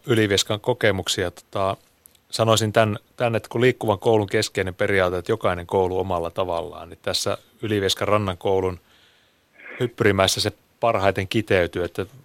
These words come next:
on Juhalta saanut, kiitoksia vaan, niin kaksi kertaa ku-, kuvan talviolosuhteessa siitä mäestä, jota tykkää omissa esityksissäni näyttää, ja sanotaan, että kansainvälisille vieraille se tekee aina vaikutuksen. Tekee se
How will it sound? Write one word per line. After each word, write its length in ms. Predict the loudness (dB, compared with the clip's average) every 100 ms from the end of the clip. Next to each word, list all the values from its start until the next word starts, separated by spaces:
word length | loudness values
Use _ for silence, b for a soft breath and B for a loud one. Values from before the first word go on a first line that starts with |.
| -20 _
on 140 | -8 -2
Juhalta 320 | 2 2 2
saanut, 420 | 2 2 2 -4 -4
kiitoksia 480 | -4 -2 -2 0
vaan, 160 | 0 0
niin 100 | 0
kaksi 240 | 0 0
kertaa 380 | -2 -4 0 -2
ku-, 220 | -2 -10 -2
kuvan 320 | 2 2 4
talviolosuhteessa 800 | 2 2 2 0 -4 -8 -6 -4
siitä 180 | -4 -2
mäestä, 360 | 0 0 -2
jota 160 | -6 -6
tykkää 320 | -8 -4 -2
omissa 280 | 0 -2 -2
esityksissäni 580 | -2 -4 -6 -8 -6 0
näyttää, 400 | 0 0 -2 -4
ja 40 |
sanotaan, 220 | -2 -4
että 100 | -2
kansainvälisille 760 | 2 2 0 -4 -6 -8 -10 -6
vieraille 440 | -4 -2 -4 -6 -10 b b b b b
se 120 | -6
tekee 240 | -4 2 6
aina 280 | 6 4
vaikutuksen. 680 | 0 0 -2 -10 -6 -4 -6 B B B
Tekee 240 | -4 0
se 180 | 0